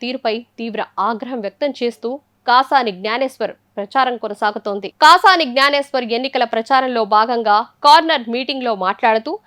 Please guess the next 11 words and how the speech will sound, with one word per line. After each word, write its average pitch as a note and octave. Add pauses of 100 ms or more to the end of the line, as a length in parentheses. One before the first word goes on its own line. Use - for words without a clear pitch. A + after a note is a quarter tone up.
(400)
అధికార G4 (140)
కాంగ్రెస్ E4
పార్టీ D4 (140)
మరియు A#3 (320)
బీజేపీలపై A#3+ (140)
దుమ్మెత్తిపోశారు. A3 (500)
ఇంకా F#4+ (120)
కాసాని F4
మాట్లాడుతూ D4 (120)
చేవేళ్ల C4+ (100)
బరిలో B3